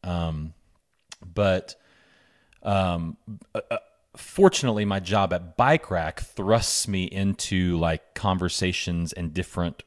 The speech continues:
organizations that are doing really good things for the city and different people and getting to meet them. And, uh, so I just, man, just make the time to go and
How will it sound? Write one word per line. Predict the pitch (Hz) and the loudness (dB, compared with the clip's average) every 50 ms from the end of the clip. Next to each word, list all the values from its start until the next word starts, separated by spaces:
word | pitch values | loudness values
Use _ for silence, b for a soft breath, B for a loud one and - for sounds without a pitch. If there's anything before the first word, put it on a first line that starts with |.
| _ - | _ -4
organizations | 101 92 80 87 87 87 80 85 90 87 - - 92 85 - | -4 -2 0 0 0 0 0 0 -2 -2 -2 -4 -4 -4 -4
that | 82 82 | -2 -2
are | 82 80 | -2 -2
doing | 80 87 87 82 | 0 0 2 2
really | 80 85 85 82 | 2 2 2 2
good | 78 78 87 80 - | 0 0 -2 -2 0
things | - 87 85 - | -2 -2 0 -2
for | - | -4
the | 82 80 | -6 -6
city | - - 92 82 82 85 | -4 -2 0 0 2 2
and | 82 | 2
different | 80 90 - - 73 - | 2 0 -2 -4 -8 -8
people | - - 95 - - 82 | -6 -6 -6 -4 -4 -4
and | 85 82 | -2 -2
getting | 90 87 87 85 | -2 -2 -4 -4
to | - 82 | -6 -6
meet | 80 80 85 87 85 - _ | -4 -4 -2 -2 -4 -4 _
them. | - 82 78 78 80 b b b b b b b b b b b b b b b b - | -6 -6 -6 -6 -8 b b b b b b b b b b b b b b b b -4
And, | - 104 98 95 95 95 92 87 | 0 2 4 4 4 4 4 4
uh, | 92 90 90 90 90 92 | 4 4 4 2 0 0
so | - - - 104 104 | -2 -2 2 2 2
I | 113 | 4
just, | 139 165 165 - - - - - | 4 2 0 0 -2 -6 -10 -6
man, | - 151 165 139 110 | -2 0 0 0 0
just | 117 123 - - | 0 -4 -2 0
make | 120 127 156 - - | 0 0 0 0 -2
the | 165 - | -4 -6
time | - - - 113 107 110 104 95 90 82 82 85 87 92 - _ - | -6 -6 -4 -4 -2 -2 0 -2 -2 -2 -2 -4 -6 -6 -8 _ -6
to | - 98 | -6 -6
go | 87 87 87 - 95 95 95 101 107 117 123 127 120 - - - | -6 -4 0 2 4 6 6 6 6 4 4 2 0 -2 -4 -4
and | 104 98 95 92 90 87 | -2 0 0 0 0 -2